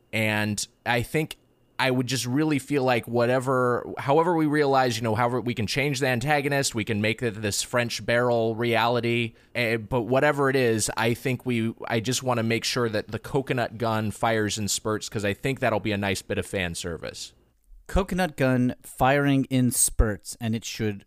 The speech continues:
Speaker 2: hurt.
Speaker 1: Yeah, when it shoot, when he shoots you, it's gonna hurt.
Speaker 2: Do you know approximately what year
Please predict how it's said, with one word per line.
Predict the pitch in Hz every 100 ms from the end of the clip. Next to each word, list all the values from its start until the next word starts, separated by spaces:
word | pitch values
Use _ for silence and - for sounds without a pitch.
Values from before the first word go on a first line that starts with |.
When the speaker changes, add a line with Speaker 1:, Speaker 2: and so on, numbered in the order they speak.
| -
Speaker 2:
hurt. | - - 104 - - - _ _
Speaker 1:
Yeah, | 120 120
when | 104 120 120
it | 110 -
shoot, | - 135
when | 120 120
he |
shoots | - 127 -
you, | 113
it's | 92
gonna | - 107 87
hurt. | 90 78 - _ _ _ _
Speaker 2:
Do | -
you | 311
know | 339
approximately | - 170 175 - 175 160 160 139
what | 139 139 - _ -
year | 120 127 135 131 127